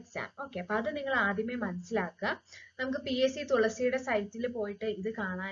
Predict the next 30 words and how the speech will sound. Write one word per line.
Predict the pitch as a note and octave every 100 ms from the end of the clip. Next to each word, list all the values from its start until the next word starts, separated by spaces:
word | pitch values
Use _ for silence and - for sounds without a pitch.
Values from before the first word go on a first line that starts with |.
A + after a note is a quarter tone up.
| F#3+
ഈ | G#3
ഒരു | G#3 G#3+
റിക്രൂട്ട്മെന്റ് | F#3 - F#3+ F3+ F#3 F#3
അല്ലെങ്കിൽ | F3 F#3 G3
ഈ | F#3+
ഒരു | F#3+
നോട്ടിഫിക്കേഷൻ | E3+ - - F#3+ F#3 G3 F#3+
ഒന്നും | F3+ F#3+
നമുക്ക് | F3+ G3 F#3+
കാണാൻ | F3+ E3 F3+
പറ്റില്ല. | E3 - - G3+ - - - - - D4+
ഓക്കെ, | C4+ D4+
ഇത് | F#4 G#4
കേരള | C#4+ C#4 D4 E4 E4
ഹൈക്കോടതി | B3+ A3+ - C4 A3 F#3+ A#3+ A3+
നേരിട്ട് | G3+ A3+ C4+ C4+ C4+
നടത്തുന്ന | G3 F3+ G3 F#3 C#4+
എക്സാം | F#3 - D#3+ C3 A#2
ആണ്. | F#2+ - -
ഓക്കെ, | C4 -
അപ്പൊ | - G3+
ഇത് | A3+ B3
വേറെ | G#3 G#3 G#3
നമ്മുടെ | G3+ G#3
ഹൈക്കോടതിയുടെ | G3+ F#3+ - G#3+ G#3 G#3+ G#3+ G#3+ A#3
പോർട്ടലിൽ | G3+ F3 - F#3+ G#3 G3+
പോയിട്ട് | F3 F3 E3+
ഇതാ | F3+ - - - -
ഡബ്ല്യു | A3 A3 B3
ഡബ്ല്യു | A#3+ G#3+